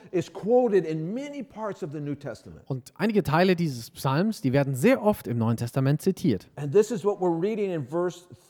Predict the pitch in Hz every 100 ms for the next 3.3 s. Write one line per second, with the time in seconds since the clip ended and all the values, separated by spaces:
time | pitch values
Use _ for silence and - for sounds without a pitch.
0 | - 202 196 190 180 190 175 190 180 160
1 | 175 165 151 - 131 139 139 - 247 -
2 | _ - - - 165 185 196 190 190 170
3 | 160 151 -